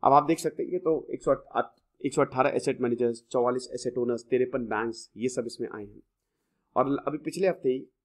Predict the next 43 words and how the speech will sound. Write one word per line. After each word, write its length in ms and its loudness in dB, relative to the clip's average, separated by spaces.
इन्होंने 220 2
जी 180 -6
फैंस 260 -2
को 120 0
क्रिटिसाइज 520 0
किया 220 -2
था 100 -6
क्लाइमेट 320 0
एक्टिविस्ट 520 2
ने 80 4
कि 120 2
हाँ 160 4
बेटा, 380 0
खाली 200 0
ये 120 -2
सब, 320 -2
अ, 380 -4
बकवास 460 4
है 100 -2
और 280 -2
ये 160 -2
कुछ 260 -8
एक्चुअल 340 0
में 120 0
कर 140 -2
नहीं 240 -2
रहे 180 -4
हैं, 160 -14
क्योंकि 440 -4
पैसा 280 4
बहुत 240 0
ज़्यादा 240 4
है 160 -8
लेकिन 480 0
पैसे 300 2
को 120 -4
ये 60 -4
खर्च 380 -8
करना 240 0
नहीं 140 4
चाह 180 0
रहे 220 -2
हैं। 120 -6